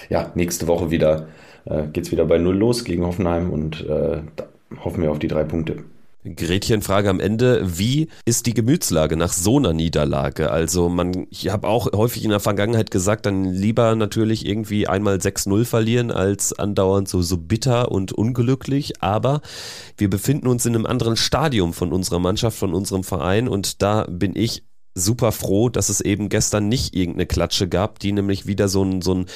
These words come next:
Speaker 2: immer noch fragiles Gebilde Borussia Mönchengladbach ins Wanken hätte bringen können. Das tut diese Niederlage nicht. Ich glaube eher daran, dass man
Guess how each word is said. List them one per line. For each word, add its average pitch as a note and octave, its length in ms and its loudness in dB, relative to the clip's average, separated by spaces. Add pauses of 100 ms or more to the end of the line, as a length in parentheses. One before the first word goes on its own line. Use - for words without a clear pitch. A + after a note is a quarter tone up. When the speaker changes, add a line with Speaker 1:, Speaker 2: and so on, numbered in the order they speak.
(140)
Speaker 2:
immer D#3+ 220 4
noch F2+ 160 2
fragiles F2 580 0
Gebilde F2+ 320 0
Borussia E2+ 320 0
Mönchengladbach F2 640 -2
ins - 300 -4
Wanken F2+ 280 -2
hätte F2 220 -2
bringen E2 360 -2
können. A#2 320 0 (240)
Das F#2+ 200 2
tut C3+ 220 -2
diese B2+ 240 0
Niederlage A#2 640 2
nicht. F#2 480 0
Ich - 100 -6
glaube G#2+ 300 2
eher G2 220 2
daran, G2+ 360 2
dass F#2+ 200 0
man G2+ 180 0